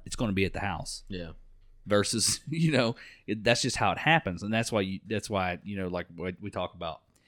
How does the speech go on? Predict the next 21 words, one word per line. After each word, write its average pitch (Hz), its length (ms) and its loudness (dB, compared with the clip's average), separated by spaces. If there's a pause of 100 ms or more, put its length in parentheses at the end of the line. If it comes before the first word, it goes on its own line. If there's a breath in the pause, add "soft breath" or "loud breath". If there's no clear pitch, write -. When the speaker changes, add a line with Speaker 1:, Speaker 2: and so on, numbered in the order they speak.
(320)
Speaker 1:
I've 92 140 -2
always 95 300 4
got, 87 260 0 (800)
I'm 104 100 0
always 107 200 4
getting 101 180 -2
on 101 160 -4
y'all 95 160 0
about, 92 260 0
I, 95 220 -2
I 101 80 0
keep 147 240 0
a - 20 -8
can 113 160 -2
of 95 100 -4
bug 101 200 0
spray 110 480 -4
in 98 180 -6
my 90 140 -4
blind 95 320 -2
bag. 78 260 -10